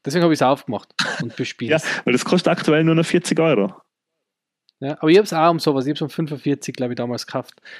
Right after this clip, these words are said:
Speaker 1: Muss man da ein bisschen schauen.
Speaker 2: Ja, aber das war ja über sechzig am Anfang.
Speaker 1: Ja, bei ihm auf der Seite kostet es auch siebzig jetzt. Aber das kriegst du sicher schon günstiger. Wie gesagt, also das,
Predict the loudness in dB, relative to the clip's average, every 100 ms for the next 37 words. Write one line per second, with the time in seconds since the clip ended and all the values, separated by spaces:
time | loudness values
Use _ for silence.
0 | -16 -8 -2 -2 -2 -8 -2 2 4 2
1 | 2 4 4 4 4 2 0 0 0 2
2 | 2 2 0 -2 -4 _ _ 0 2 4
3 | 2 0 0 0 -4 -6 -4 -4 -8 -12
4 | -8 -6 -6 -8 -10 -12 -12 -12 -14 -20
5 | _ -12 -8 -6 -6 -6 -2 -2 -2 -4
6 | -6 -8 -8 -10 -10 -12 -20 _ _ _
7 | _ _ _ _ _ -20 -20 -20 -20 -20
8 | _ -8 -2 0 2 2 2 0 -2 -12